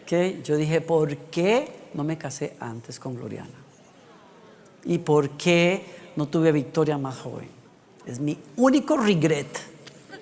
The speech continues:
que tengo. "¿Y por qué no tuvimos más hijos?". En fin, ese es otro tema para otro día, ¿ok? Pero tuve que lidiar con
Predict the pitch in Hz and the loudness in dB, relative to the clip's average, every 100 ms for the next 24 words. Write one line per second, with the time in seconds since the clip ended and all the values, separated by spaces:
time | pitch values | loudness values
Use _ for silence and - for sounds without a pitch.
0 | - - - - - 143 - 113 101 131 | -20 -20 -20 -20 -10 -8 -6 -8 -8 -14
1 | - 175 180 190 226 233 214 220 208 - | -6 0 2 2 2 4 4 4 2 0
2 | 135 104 - - - - - - - - | -4 -8 -14 -20 -20 -20 -20 -20 -20 -20
3 | - 359 330 - - 370 403 392 - - | -20 -16 -14 -12 -12 -14 -16 -16 -14 -14
4 | 370 392 - - - - - - - - | -14 -16 -16 -18 -20 -18 -18 -18 -20 -20
5 | - - - - - - - 208 208 233 | -20 -20 -20 -20 -20 -20 -2 2 4 4
6 | - - - - - - - - - - | 2 -8 -18 -18 -18 -20 -18 -18 -18 -18
7 | - - - 170 202 220 - 170 226 226 | -16 -10 -4 0 4 4 2 2 6 6
8 | 226 185 170 185 165 135 131 202 185 - | 8 6 6 4 2 0 -2 -2 -2 -10
9 | - - - - - - - - - 359 | -14 -12 -10 -10 -8 -10 -10 -12 -12 -14
10 | - - - 466 - - - - - - | -14 -16 -16 -18 -18 -20 -20 -20 -20 -20
11 | - - - - - 165 170 180 233 302 | -20 -20 -20 -20 -12 -4 -2 2 2 2
12 | 262 262 233 196 202 220 269 - - 233 | 4 4 6 6 6 6 2 -4 2 4
13 | 277 294 | 4 0